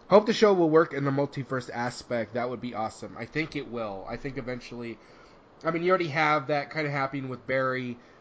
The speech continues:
uh, you know, uh, creating the bridge. Uh, he's obviously been to Earth two. We're gonna see him on Supergirl next month. Uh, I mean, it's, it's, it's all gonna snowball eventually. And, and I, I, I mean,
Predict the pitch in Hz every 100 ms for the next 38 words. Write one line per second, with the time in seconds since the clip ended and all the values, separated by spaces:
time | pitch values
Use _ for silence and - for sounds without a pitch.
0 | - 131 127 120 113 - 139 - - 156
1 | 127 113 107 - 117 113 110 117 120 -
2 | - - 175 160 147 131 120 139 131 117
3 | 113 131 120 120 117 113 123 135 131 -
4 | 127 123 117 120 - 208 190 175 170 -
5 | - - - 135 143 143 127 143 131 110
6 | - 202 160 151 139 120 110 160 170 151
7 | 147 - - 127 117 113 113 113 - 131
8 | 135 123 139 - - 151 - - - -
9 | - - 160 196 202 175 - 160 151 131
10 | 120 98 90 - 147 147 139 123 110 95
11 | 107 127 131 131 127 127 104 135 127 -
12 | - 139 127